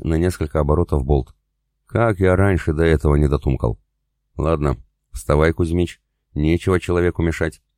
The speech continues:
Пусть выздоравливает. Гости ушли так же внезапно, как появились, оставив после себя запах солярки, смолы и натурального табака. Взрослые мужики, а поди ж ты, пришли, проведали пацана. Жаль, ненадолго.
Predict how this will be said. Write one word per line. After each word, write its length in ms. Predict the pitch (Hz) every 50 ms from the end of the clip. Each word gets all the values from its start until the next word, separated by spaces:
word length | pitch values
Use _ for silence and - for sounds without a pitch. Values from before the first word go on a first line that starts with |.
| _ _ _
Пусть 260 | - 82 95 - -
выздоравливает. 760 | 98 92 76 78 76 73 73 69 67 67 67 67 64 - _ _ _ _ _ _ _ _ _ _ _ _ _ _ _ _ _ _ _ _ _ _ _ _ -
Гости 440 | 67 67 76 98 120 113 - -
ушли 460 | 101 92 87 - - - 101 101 98 -
так 260 | - - 90 82 73
же 120 | 76 80
внезапно, 520 | 76 73 82 80 78 95 107 104 - 87 -
как 200 | - 87 - -
появились, 600 | - 92 95 98 90 73 64 58 55 - - - _ _ _ _ _ _
оставив 460 | - 69 - - 73 71 71 67 -
после 260 | - 71 - - 69
себя 340 | 67 - 78 67 76 73 67
запах 380 | 64 73 73 - 65 62 -
солярки, 480 | - - 67 73 92 107 101 - - 76
смолы 500 | 69 - - 80 67 67 80 92 98 - _ _ _ _ _
и 100 | - 131
натурального 540 | 127 120 - - 73 73 76 73 73 73 71
табака. 420 | - 67 65 65 - - 65 58 - _ _ _ _ _ _ _ _ _ _ _ _ _
Взрослые 560 | - 64 65 78 85 90 82 - - 73 73
мужики, 480 | 73 76 73 78 78 - - 98 92 - _ _ _ _ _ _ _
а 140 | - 113 120
поди 280 | - 135 123 92 82
ж 80 | 190 -
ты, 220 | - - 69 - - _ _ _ _ _ _
пришли, 380 | - 92 107 113 - - 80 95
проведали 480 | - - 85 73 69 76 80 92 90
пацана. 440 | 90 - - - - 71 67 62 - - _ _ _ _ _ _ _ _
Жаль, 380 | - 67 65 65 78 80 95 92
ненадолго. 580 | 87 85 80 78 67 65 64 60 57 57 58